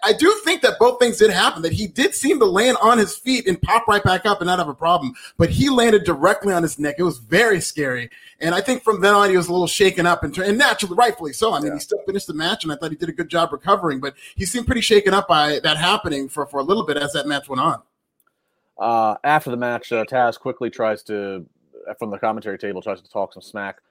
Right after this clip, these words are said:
Speaker 2: on Page, telling him, "You need to watch your back." Uh, Hook comes from behind, um,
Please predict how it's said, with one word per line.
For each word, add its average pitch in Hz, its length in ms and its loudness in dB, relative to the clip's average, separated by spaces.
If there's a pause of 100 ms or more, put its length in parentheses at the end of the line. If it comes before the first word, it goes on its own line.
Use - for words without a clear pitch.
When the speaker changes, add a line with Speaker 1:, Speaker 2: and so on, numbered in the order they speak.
(240)
Speaker 2:
on 87 120 -8
Page, 101 300 -10
telling 101 140 -10
him, 95 80 -14
"You 95 60 -14
need 92 40 -10
to - 20 -8
watch 98 360 -6
your 82 80 -18
back." 98 420 -8 (300)
Uh, 90 240 -8
Hook - 400 0
comes 113 180 -10
from 104 160 -10
behind, 101 480 -10 (460)
um, 90 500 -8